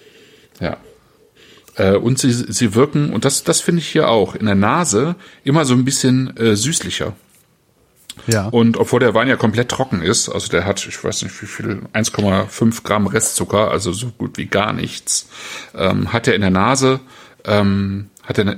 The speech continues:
Speaker 1: gerade in der Nase so eine leichte Süße, finde ich. Und auch das ist ein, finde ich, ein typisches Anzeichen für einen Wein, der, äh, sehr wenig geschwefelt ist.
Speaker 2: Okay. Muss ich mal drauf achten. Also
Speaker 1: Mhm.
Speaker 2: geschwe-, ungeschwefelt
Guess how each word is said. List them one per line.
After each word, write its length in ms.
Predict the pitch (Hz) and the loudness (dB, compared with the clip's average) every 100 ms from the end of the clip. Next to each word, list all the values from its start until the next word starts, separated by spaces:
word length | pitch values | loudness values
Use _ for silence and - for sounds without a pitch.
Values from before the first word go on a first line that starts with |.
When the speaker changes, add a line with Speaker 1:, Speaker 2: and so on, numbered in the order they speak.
| - | -6
Speaker 1:
gerade 260 | 127 110 123 | -4 0 2
in 60 | 95 | 4
der 100 | 95 | 4
Nase 360 | 98 120 117 | 4 2 0
so 100 | - | 0
eine 100 | 104 | 0
leichte 360 | 98 107 - 98 | 2 0 0 -2
Süße, 400 | 95 107 - - | 0 0 0 -2
finde 260 | 82 71 | -8 -6
ich. 160 | 67 - | -8 -4
Und 160 | 92 80 | 0 0
auch 140 | - | 0
das 240 | - 117 | 0 0
ist 160 | 127 - | 0 0
ein, 180 | 98 101 - - - - | -2 -4 -10 -18 -18 -2
finde 200 | 113 110 | 0 2
ich, 80 | |
ein 80 | 107 | 0
typisches 440 | - 147 - 113 - | -2 -4 -2 -2 0
Anzeichen 540 | 110 117 123 123 117 | -2 0 0 0 -2
für 120 | - | 0
einen 160 | 104 101 | 0 4
Wein, 240 | 101 110 | 4 4
der, 320 | 98 90 95 - - - - _ - | 4 2 0 -6 -20 -20 -20 _ -10
äh, 260 | 98 87 87 | -4 -2 2
sehr 220 | 101 92 | 2 4
wenig 260 | 95 95 | 2 2
geschwefelt 460 | - - 90 - 82 | 0 -2 -2 -2 -6
ist. 300 | - - - - - | -6 -8 -8 -12 -14
Speaker 2:
Okay. 500 | - - 151 120 - - _ _ _ _ _ _ | -6 -2 0 0 -2 -14 _ _ _ _ _ _
Muss 160 | 117 131 | 0 0
ich 80 | 131 | 2
mal 80 | 135 | 2
drauf 180 | 127 | 2
achten. 340 | 127 127 - 92 - - - - | 0 -2 -4 -10 -12 -20 -20 -4
Also 180 | 117 117 | 0 0
Speaker 1:
Mhm. 120 | 190 | 2
Speaker 2:
geschwe-, 440 | 117 - 127 156 139 - - _ - | 0 0 0 0 -2 -12 -20 _ 0
ungeschwefelt 720 | 214 202 - 175 - 160 | 2 2 4 2 4 0